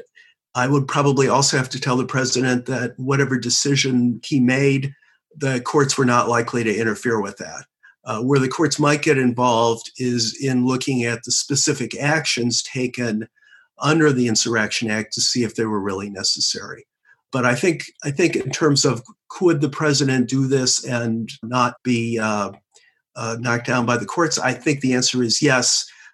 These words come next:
Uh, in many ways, the president has the final call about this. But, uh, as the president's lawyer, I would still say, you know, y-, you need to comply with the law, uh, regardless,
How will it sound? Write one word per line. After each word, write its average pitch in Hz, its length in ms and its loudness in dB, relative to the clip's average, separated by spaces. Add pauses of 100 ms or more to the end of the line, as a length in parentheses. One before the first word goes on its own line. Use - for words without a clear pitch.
(160)
Uh, 113 260 -2
in 127 140 4
many 139 240 6
ways, 123 400 2
the 123 80 -2
president 120 500 -2
has 117 220 -4
the 107 80 -10
final 107 340 -4
call 117 380 0
about 101 420 -4
this. 101 400 -4 (360)
But, 156 140 2
uh, 143 160 2
as 151 200 2
the 147 80 -4
president's 139 440 2
lawyer, 143 300 4
I 107 100 4
would 107 160 0
still 123 220 0
say, 104 580 0 (380)
you 127 160 -2
know, 92 220 -2
y-, - 240 -10
you 147 260 0
need 139 180 4
to 131 80 -2
comply 117 380 0
with 101 160 -2
the 107 80 -4
law, 101 420 2 (600)
uh, 120 160 -4
regardless, 117 680 0